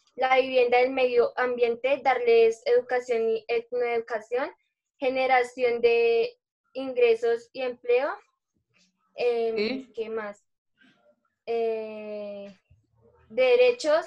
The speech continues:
Speaker 1: humanos y tener comunicación, información y tecnológica, ¿no?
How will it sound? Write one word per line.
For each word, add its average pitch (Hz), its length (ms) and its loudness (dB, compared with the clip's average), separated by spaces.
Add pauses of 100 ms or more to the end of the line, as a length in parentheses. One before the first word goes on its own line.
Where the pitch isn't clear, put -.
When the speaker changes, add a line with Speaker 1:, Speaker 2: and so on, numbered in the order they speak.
(140)
Speaker 1:
humanos 277 800 -6 (100)
y 269 180 -16
tener 247 280 -2
comunicación, 240 600 -6
información 240 720 -6
y 277 140 -12
tecnológica, 226 760 -2 (640)
¿no? 247 120 -4